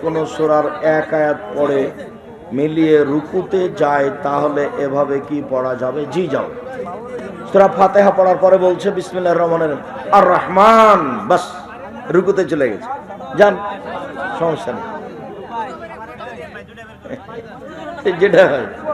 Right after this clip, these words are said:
আর যদি সূরার প্রথমে না হতো, সূরা ফাতিহা পড়ার পরে বলবেন,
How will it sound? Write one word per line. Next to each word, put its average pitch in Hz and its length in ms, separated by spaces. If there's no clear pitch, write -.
আর 185 400
যদি 208 500
সূরার 208 400
প্রথমে 196 420
না 190 180
হতো, 208 460
সূরা 202 200
ফাতিহা 190 460
পড়ার 185 260
পরে 185 160
বলবেন, 180 440